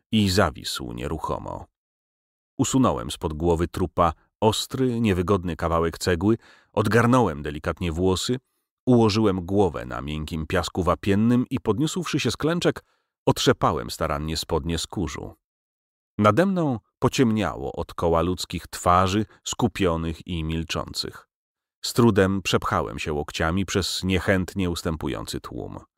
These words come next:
Przepuścili mnie i jeszcze ciaśniej skupili się nad ciałem. Na podwórku dymiły się ognie pod porzuconymi garnkami i menażkami.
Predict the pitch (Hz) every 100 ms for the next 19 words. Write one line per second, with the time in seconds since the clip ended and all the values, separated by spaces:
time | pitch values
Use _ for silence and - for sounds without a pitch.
0 | _ _ _ _ - 123 139 - - 95
1 | 57 57 73 82 - _ _ _ 98 95
2 | 110 - 131 - 117 123 - 120 123 107
3 | - 117 - 82 53 - 58 60 - -
4 | 62 50 50 50 - _ _ _ _ _
5 | _ _ _ _ _ _ _ _ _ -
6 | 107 123 190 208 196 135 131 131 78 71
7 | 87 - 90 87 107 139 90 80 98 87
8 | 82 90 82 85 87 90 92 92 90 98
9 | 95 92 90 - - 101 87